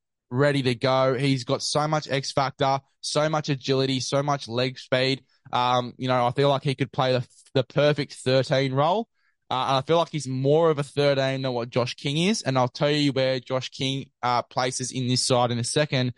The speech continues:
And I think you'll probably be able to guess, and since we're already up to the lock forward position in this seventeen. Uh, but Shawn Blore, I feel like he's more of a thirteen than Josh King is and can develop into a really solid thirteen. I think they can build,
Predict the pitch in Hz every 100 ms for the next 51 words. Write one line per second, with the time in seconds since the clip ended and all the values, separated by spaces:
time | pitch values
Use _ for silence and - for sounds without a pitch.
0 | _ - 117 131 123 117 120 117 113 117
1 | 113 107 104 131 123 113 - 117 - 123
2 | - 104 117 110 113 - - 110 117 -
3 | 120 120 117 123 120 - 117 117 117 113
4 | - 113 110 151 165 170 - _ _ _
5 | _ 147 147 147 175 175 156 160 160 147
6 | 147 160 151 156 131 147 160 160 139 -
7 | 139 139 139 131 123 139 127 - 160 156
8 | 156 143 - _ 143 135 147 131 120 131
9 | 135 - 131 127 131 117 117 127 135 131
10 | 127 - - - 127 123 117 - - 123
11 | 120 120 120 113 127 117 123 120 113 123
12 | 117